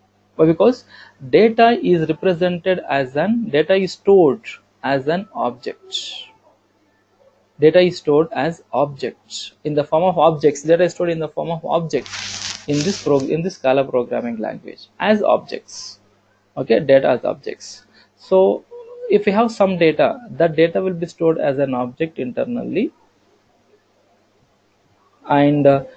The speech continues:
there must be some reference to fetch the data out of this object.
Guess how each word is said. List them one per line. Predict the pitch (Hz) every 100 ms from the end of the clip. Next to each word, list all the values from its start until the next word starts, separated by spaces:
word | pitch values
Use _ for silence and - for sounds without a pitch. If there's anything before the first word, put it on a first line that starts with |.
| -
there | - 160 226
must | 226 220 214
be | 226
some | - 202 233
reference | 190 165 170 180 220 - - _ _ _
to | 220 247 302 - _ _
fetch | 247 247 240 175
the |
data | 160 151 156 214 - -
out | 147 156
of | 139
this | 160 127
object. | 110 - - - -